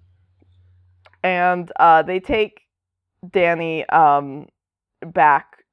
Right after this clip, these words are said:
to Kunlun with them, um, and they train him to do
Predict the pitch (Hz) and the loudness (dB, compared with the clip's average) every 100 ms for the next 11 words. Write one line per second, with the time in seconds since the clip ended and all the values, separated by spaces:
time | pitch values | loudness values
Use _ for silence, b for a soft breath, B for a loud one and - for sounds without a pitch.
0 | _ 175 143 143 117 110 _ _ _ - | _ -12 -10 -10 -12 -14 _ _ _ -14
1 | 220 170 156 147 147 - 143 135 143 b | -10 -8 -8 -6 -8 -6 -6 -6 -10 b
2 | b b _ _ 147 143 139 135 117 _ | b b _ _ -2 0 -2 -4 -14 _
3 | - 147 135 135 156 _ _ 175 170 151 | -6 -4 -4 -6 -14 _ _ -12 -4 0
4 | 143 139 147 - _ _ _ _ _ _ | 0 -2 -4 -12 _ _ _ _ _ _
5 | _ _ _ _ _ _ 349 285 302 240 | _ _ _ _ _ _ -2 -2 -2 -6
6 | 131 104 202 - _ _ - 160 - 208 | -8 -10 -16 -20 _ _ -14 -14 -12 -8
7 | 214 208 208 | -6 -6 -6